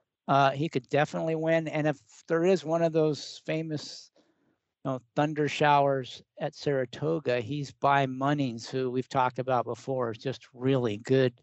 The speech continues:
off-track sire. So, and he's got tactical speed. Uh, I don't really like the rail too much, as long as,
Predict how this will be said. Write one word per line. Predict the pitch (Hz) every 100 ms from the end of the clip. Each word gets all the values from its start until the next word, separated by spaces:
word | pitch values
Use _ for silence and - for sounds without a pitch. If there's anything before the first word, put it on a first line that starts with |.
| _ _ _ _ -
off-track | 123 117 - 123 117 -
sire. | - 120 117 104
So, | 107 139 117 110 _ _ _ _ _ _ _ -
and | 151
he's | 151
got | 190 180
tactical | 165 160 170 156 139
speed. | - - 135 143 139 _ _ -
Uh, | 127
I | 131
don't | 151 175
really | 160 160 131
like | 131 147 -
the | 139
rail | 131 160 185
too | - 202
much, | 185 185 185 -
as | -
long | 160 170
as, | 156